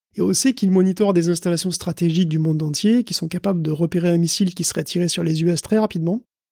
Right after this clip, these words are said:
Ils sont en orbite basse et ils couvrent ou couvriront bientôt le monde entier, hein, et le but, c'est de permettre en quasi temps réel de, de, bah, de surveiller la Terre en quasi temps réel.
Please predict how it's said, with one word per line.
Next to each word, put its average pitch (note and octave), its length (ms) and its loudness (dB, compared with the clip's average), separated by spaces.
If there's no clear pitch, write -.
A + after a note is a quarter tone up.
Ils F3+ 40 -6
sont A3+ 120 0
en B3 100 4
orbite F#3+ 240 0
basse F3+ 460 0
et G3 100 -6
ils F3 160 -2
couvrent B3 400 4
ou A#3 140 4
couvriront G#3 480 4
bientôt F#3 300 2
le G3 60 4
monde E3 220 0
entier, D#3 280 -4
hein, A3+ 180 0
et D#3+ 160 -2
le D3 100 -6
but, E3+ 240 0
c'est F#3+ 200 2
de F3 100 4
permettre D#3+ 360 -2
en D#3+ 80 -4
quasi F3 300 0
temps F#3+ 160 0
réel E3 340 -2
de, C#3+ 180 -8
de, - 340 -6
bah, D3 160 -8
de D3 80 -6
surveiller F3 300 0
la C#3 100 -6
Terre G3 160 -4
en G#3+ 60 0
quasi E3 240 -4
temps F3+ 100 -4
réel. G3 240 -8